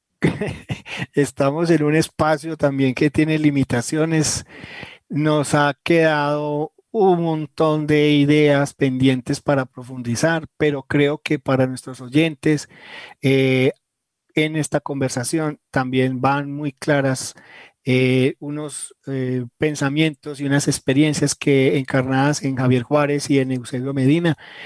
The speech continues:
eh, hacen del periodismo un compromiso principalmente, y dos, una oportunidad para una sociedad que quiere ser, eh, democrática, y de entre esa idea, pues entonces, claro,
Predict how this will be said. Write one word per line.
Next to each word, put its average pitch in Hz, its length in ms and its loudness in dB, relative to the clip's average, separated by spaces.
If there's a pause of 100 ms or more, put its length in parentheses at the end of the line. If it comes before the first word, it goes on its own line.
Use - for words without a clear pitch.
(240)
eh, 131 320 2
hacen 143 480 0
del 135 280 4
periodismo 131 840 -6
un 143 120 -12
compromiso 143 720 0
principalmente, 143 1000 -2 (360)
y 135 120 2
dos, 156 420 2
una 139 320 0
oportunidad 139 840 0
para 131 460 2
una 135 300 -4
sociedad 127 520 2 (580)
que 127 360 2
quiere 135 300 4
ser, 131 320 0 (400)
eh, 135 220 2
democrática, 135 920 0
y 135 140 4
de 127 80 4
entre 123 320 -4
esa 131 520 4
idea, 139 600 4
pues 127 180 -6
entonces, 127 480 -6
claro, 135 400 -2